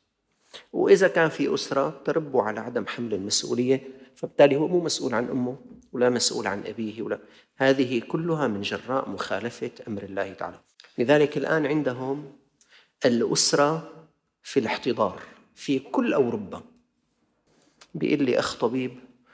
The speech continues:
تجي امرأة مسنة جاوزت السبعين أو الثمانين،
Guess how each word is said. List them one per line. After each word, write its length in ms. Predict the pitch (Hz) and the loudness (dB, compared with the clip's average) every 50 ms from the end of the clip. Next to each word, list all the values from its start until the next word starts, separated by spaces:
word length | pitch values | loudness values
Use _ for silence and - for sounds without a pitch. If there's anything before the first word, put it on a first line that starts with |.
| - - - _ _ _ _ _ _ _ _ _ _ _ _ _ _ | -20 -20 -20 _ _ _ _ _ _ _ _ _ _ _ _ _ _
تجي 380 | - - 143 - 160 143 - - | -10 -6 -4 -2 0 2 2 2
امرأة 340 | 147 143 143 139 135 - 117 | 2 0 0 -2 -2 -4 -4
مسنة 580 | 110 113 110 - - 143 131 127 127 127 139 139 - - _ _ _ _ - | -6 -4 -2 0 0 0 0 -2 -4 -6 -8 -10 -14 -20 _ _ _ _ -4
جاوزت 500 | - - 135 139 139 131 117 123 107 - | 2 4 6 6 6 4 0 -2 -4 -4
السبعين 580 | - - - - - - - - 123 127 113 110 | 0 0 0 0 0 -2 -6 -6 -6 -6 -6 -6
أو 140 | - - 104 | -8 -10 -12
الثمانين، 600 | 101 - - - 110 107 110 110 113 120 131 | -16 -12 -6 -4 -2 -2 0 -2 -2 -6 -8